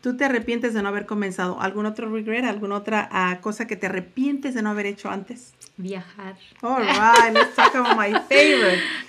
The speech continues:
Speaker 2: <laughs>
Speaker 1: Es una de las cosas que yo creo que a mí me motivan tanto. Yo siempre digo, trabajo, me encanta lo que hago, pero definitivamente viajar es algo que a mí me llena, es algo que a mí me emociona, es algo que me motiva. Creo que viajar te ayuda mucho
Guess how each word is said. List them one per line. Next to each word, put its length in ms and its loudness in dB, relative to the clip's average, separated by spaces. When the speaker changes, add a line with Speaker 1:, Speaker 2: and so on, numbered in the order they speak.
Speaker 2:
<laughs> 360 2
Speaker 1:
Es 160 0
una 160 6
de 80 6
las 160 6
cosas 280 -2
que 120 -2
yo 40 -2
creo 160 -4
que 80 2
a 80 2
mí 400 2
me 160 4
motivan 500 -2
tanto. 340 -2
Yo 140 -2
siempre 360 -2
digo, 280 -2
trabajo, 640 -2
me 100 -4
encanta 500 -2
lo 160 -4
que 140 -6
hago, 340 -2
pero 220 2
definitivamente 840 -2
viajar 440 -6
es 180 -8
algo 220 -8
que 100 -8
a 20 -4
mí 140 -4
me 200 -6
llena, 320 -2
es 140 -8
algo 220 -8
que 100 -12
a 40 -6
mí 140 -4
me 80 -4
emociona, 600 -6
es 100 -10
algo 200 -8
que 100 -12
me 140 -8
motiva. 640 -6
Creo 380 -2
que 320 -2
viajar 480 -2
te 80 -6
ayuda 320 -4
mucho 480 -8